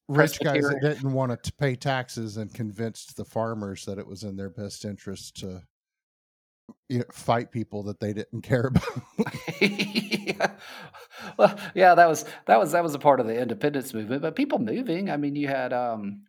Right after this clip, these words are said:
Speaker 2: Palatinate, uh, Germans, you know, they were, uh, Protestants that were like, "Oh, man, they're, you know, I'm not being treated as well as I'd like here. I'm gonna leave." French Huguenots, a lot of those, um, and,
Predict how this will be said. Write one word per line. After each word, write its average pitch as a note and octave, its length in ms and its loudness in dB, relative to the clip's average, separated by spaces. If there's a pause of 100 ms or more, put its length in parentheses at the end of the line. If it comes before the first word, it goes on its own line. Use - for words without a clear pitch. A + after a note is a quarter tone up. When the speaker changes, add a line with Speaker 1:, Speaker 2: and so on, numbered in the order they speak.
Speaker 2:
Palatinate, C#3 720 -4 (280)
uh, G#2+ 200 -6
Germans, B2+ 720 -6
you A#2+ 100 -8
know, F#2 220 -8
they G2+ 120 -8
were, G2 240 -10
uh, F#2+ 140 -12 (100)
Protestants B2 760 -4
that G2+ 240 -2
were G#2+ 140 -10
like, A2 380 -4
"Oh, F2+ 340 -4
man, E2+ 300 -8
they're, D#2 280 -8
you - 100 -12
know, D3 260 -12
I'm C#3+ 240 -14
not D3 200 -10
being C#3 220 -8
treated B2+ 300 -12
as A#2+ 140 -14
well C3 180 -6
as A2+ 100 -6
I'd A#2 160 -4
like A2+ 240 -6
here. A2 200 -8
I'm G2+ 80 -8
gonna A2+ 180 -10
leave." G#2 320 -14
French - 360 -4
Huguenots, C3+ 760 -6
a A#2+ 40 -16
lot A2 220 -8
of G2+ 60 -14
those, B2+ 640 -10 (240)
um, F#2+ 400 -14 (1080)
and, G2 560 -10